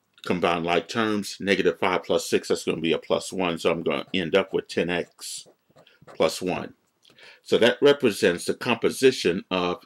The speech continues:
f with g of x.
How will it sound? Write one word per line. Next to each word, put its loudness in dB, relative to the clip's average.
f 0
with 2
g -2
of -2
x. -6